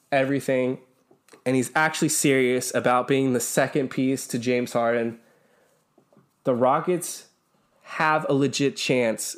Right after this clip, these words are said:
to be the one seed in the West. Harden led the N B A in scoring again, thirty-six points a game.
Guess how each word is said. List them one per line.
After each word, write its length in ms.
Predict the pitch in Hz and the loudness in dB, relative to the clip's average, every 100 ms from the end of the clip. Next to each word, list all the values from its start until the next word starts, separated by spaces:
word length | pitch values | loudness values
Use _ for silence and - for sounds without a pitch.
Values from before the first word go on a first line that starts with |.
| - | -8
to 100 | - | -6
be 140 | 123 127 | -2 -2
the 100 | 120 | 0
one 300 | 117 113 110 | 0 -2 -2
seed 280 | 120 110 | -4 -2
in 180 | 101 113 | -2 -2
the 100 | 110 | -2
West. 480 | 107 101 101 - - _ _ _ _ - - _ | -2 -4 -6 -12 -20 _ _ _ _ -20 -20 _
Harden 340 | - 170 202 175 | 0 2 2 0
led 160 | 156 | 0
the 120 | 143 | 2
N 140 | 139 139 | 0 2
B 160 | 139 | 2
A 40 | 131 | 2
in 80 | 123 | 0
scoring 600 | - 127 117 117 120 - - | -2 0 0 -2 -4 -8 -10
again, 500 | - 113 120 117 113 | -8 -2 0 0 -2
thirty-six 560 | - 160 156 143 131 - | -4 -2 -2 -2 -6 -6
points 300 | - 120 113 | -4 -4 -4
a 60 | |
game. 460 | 104 113 113 113 110 | -6 -4 -2 -4 -6